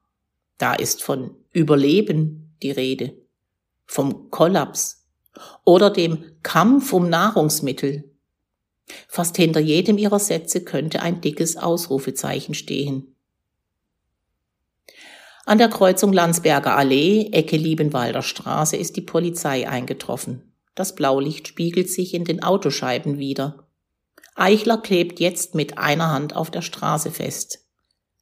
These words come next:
Ein paar andere Aktivistinnen auch. Hastig hat Eichler den Sekundenkleber in Schlangenlinien auf ihrer Haut verteilt, bevor die Streifenwagen stoppen. Die kleinen Plastiktuben liegen aufgebrochen neben den Aktivistinnen auf dem Asphalt.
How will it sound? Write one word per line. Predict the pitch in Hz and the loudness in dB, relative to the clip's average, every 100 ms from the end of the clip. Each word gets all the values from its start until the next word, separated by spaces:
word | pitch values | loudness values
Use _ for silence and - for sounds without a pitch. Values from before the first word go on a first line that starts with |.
| - | -2
Ein | 190 | 0
paar | 190 - | 2 0
andere | 143 143 160 | 0 -2 0
Aktivistinnen | 160 - 170 170 170 - 196 214 196 - - | 0 -2 -2 0 -2 -4 0 2 2 -2 -4
auch. | 143 131 131 - _ _ _ _ _ _ _ _ - - - | -2 -2 -4 -12 _ _ _ _ _ _ _ _ -18 -16 -4
Hastig | - 233 - 165 - | 0 0 0 -2 -2
hat | - | -2
Eichler | 151 151 170 185 | 0 2 2 2
den | 170 147 | 2 0
Sekundenkleber | 160 151 196 208 208 208 196 180 180 175 | -2 2 2 4 2 0 0 0 0 0
in | 160 | -2
Schlangenlinien | 151 147 147 160 175 180 180 180 170 | -2 -2 0 -2 0 -2 0 0 0
auf | - 165 | 0 0
ihrer | - 147 147 | 0 0 2
Haut | 143 156 - | 2 0 -2
verteilt, | - - 147 180 233 220 | -10 -6 -2 0 0 -2
bevor | 208 170 143 143 | -4 -4 -4 -4
die | 180 | -6
Streifenwagen | - 156 180 190 156 143 139 151 | -6 0 0 0 -2 -2 -4 -6
stoppen. | - - 135 - - _ _ _ _ _ - - - | -8 -6 -6 -6 -14 _ _ _ _ _ -18 -10 0
Die | 214 | 2
kleinen | - 208 233 185 | 4 4 6 4
Plastiktuben | - 151 156 190 - 202 190 190 | 2 2 0 -4 0 0 2 2
liegen | 175 165 143 | 2 0 -2
aufgebrochen | - 131 135 160 - 160 160 170 | -2 -2 -2 -8 0 0 2 0
neben | 151 151 156 | 0 -2 -2
den | 151 | -2
Aktivistinnen | 147 151 - 170 196 - - 151 160 156 - | -2 -4 -2 0 0 -2 -4 -2 -2 -6 -6
auf | 139 - | -6 -4
dem | 147 - | -6 -4
Asphalt. | 156 - - 143 131 - - | -6 -6 -6 -6 -6 -10 -12